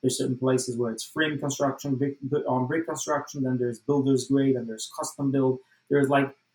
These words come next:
a lot of details how we calculate the replacement cost, but to keep it very simple, let's say you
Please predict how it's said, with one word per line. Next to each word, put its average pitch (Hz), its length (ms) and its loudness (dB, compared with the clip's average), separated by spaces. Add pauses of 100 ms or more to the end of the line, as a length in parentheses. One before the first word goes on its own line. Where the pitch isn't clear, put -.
(300)
a 147 60 2
lot 175 180 8
of 139 140 0
details 147 360 2 (160)
how 214 140 6
we 196 100 4
calculate 127 460 2
the 120 80 0
replacement 117 540 -6
cost, 120 200 -4
but 123 140 -4
to 131 80 -10
keep 226 300 -4
it 214 80 -2
very 151 260 2
simple, 226 420 0
let's 185 220 2
say 214 80 2
you 160 240 -2